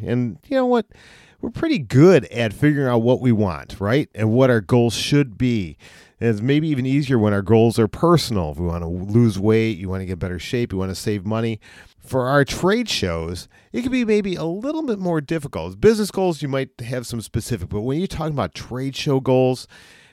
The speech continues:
it could be a little more difficult. And so if you need help putting together your trade show goals, I have two things for you. Number one is to listen to episode number one, all the way back to episode number one of Trade Show University, and I'm gonna drop a link of that into the show notes,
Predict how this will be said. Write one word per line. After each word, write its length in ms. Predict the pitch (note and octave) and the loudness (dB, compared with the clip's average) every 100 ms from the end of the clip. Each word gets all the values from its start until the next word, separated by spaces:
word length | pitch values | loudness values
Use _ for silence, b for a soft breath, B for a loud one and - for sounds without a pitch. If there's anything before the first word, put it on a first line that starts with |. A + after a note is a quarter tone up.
| B | B
it 120 | A2+ | -10
could 120 | - | -6
be 120 | B2 G#2+ | -4 -4
a 80 | |
little 440 | G#2+ G#2 A#2 A#2+ G#2+ | -6 -8 -6 -6 -6
more 300 | G#2 G2+ G2 | -6 -6 -6
difficult. 720 | F2+ D3 D3 - F2 E2 - _ _ - | -4 -4 -4 -6 -8 -10 -16 _ _ -16
And 160 | A2+ G#2 | -14 -10
so 300 | - A2+ A2 | -6 -4 -4
if 140 | - | -4
you 100 | D3 | -6
need 160 | D3+ C3 | -4 -4
help 240 | B2 F3+ | -2 -2
putting 260 | D3 C3 A#2+ | 2 2 2
together 320 | A2 D3+ G#3+ | 2 2 4
your 140 | C3+ | 4
trade 320 | F#2+ A2+ G#2 F#2+ | 2 2 2 2
show 160 | G2+ | 2
goals, 340 | F2+ F#2+ G2 A2 | 2 0 0 0
I 100 | A#2 | -2
have 120 | - | 0
two 160 | D3 | 0
things 240 | C#3 A2+ F#2 | 2 0 -2
for 220 | F#2 D#2 | -6 -6
you. 160 | D2 D2+ | -6 -2
Number 220 | D3 E3+ | 0 4
one 300 | B2+ C3 A2+ | 4 4 0
is 180 | F#2 F2 | -2 -6
to 120 | - | -4
listen 400 | F#2+ A2 B2+ A#2+ | -4 -2 -2 -2
to 180 | G#2+ A#2 - | 0 -2 0
episode 560 | D3 - - F#3 E3+ B2 | -2 0 2 4 4 2
number 300 | C#3 F3 D#3+ | -2 2 2
one, 200 | B2+ G#2 | 2 2
all 120 | D#3 | 4
the 60 | |
way 100 | F#3 | 2
back 180 | D3 C3+ | 2 0
to 80 | C#3 | -2
episode 260 | A#2+ A#2+ A2 | -4 -2 -4
number 200 | G#2 G2 | -4 -4
one 300 | G#2+ A2+ A2 B B B | -2 -2 -4 B B B
of 120 | F#2+ | -6
Trade 240 | B2+ A#2 | -2 0
Show 100 | A#2+ | 2
University, 540 | A2+ G2+ G#2 G#2 G#2 G2 | 0 2 2 0 -2 -2
and 80 | |
I'm 80 | A2+ | 0
gonna 100 | B2 | 0
drop 320 | F2 A2 G#2+ | 2 0 0
a 20 | D#2+ | -2
link 280 | F#2+ G#2+ | -2 -2
of 60 | G#2 | -2
that 200 | G2 F#2 | -2 -2
into 180 | G2+ G2+ | -4 -4
the 120 | F2+ | -4
show 260 | - A2+ A2+ | -2 0 0
notes, 400 | A2+ G#2+ - | 2 0 -2